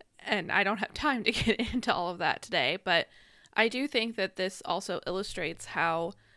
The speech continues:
the biases of the police officers or detectives investigating a crime can really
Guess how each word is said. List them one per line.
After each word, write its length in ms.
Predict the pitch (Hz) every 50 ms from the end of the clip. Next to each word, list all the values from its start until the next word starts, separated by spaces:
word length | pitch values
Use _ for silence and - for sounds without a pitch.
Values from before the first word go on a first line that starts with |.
| _ _ -
the 360 | - 208 202 175 170 175 - - -
biases 800 | - 214 220 240 269 285 254 233 - 202 180 175 170 175 185 -
of 340 | - 170 175 165 160 214 -
the 380 | 190 170 165 139 113 104 - - - _ _ _ _ _ 208 -
police 280 | - 220 214 214 -
officers 640 | 220 180 190 - 202 - 202 185 180 180 170 190 -
or 100 | - 196
detectives 580 | - 190 - - - - - 202 151 170 -
investigating 680 | - 214 214 202 202 208 - - 214 202 185 170 147 175
a 60 | 175
crime 480 | 202 - - 202 185 165 - 107 165 196
can 220 | 214 - 214 196
really 500 | 185 180 180 180 170 170 175 170 165 196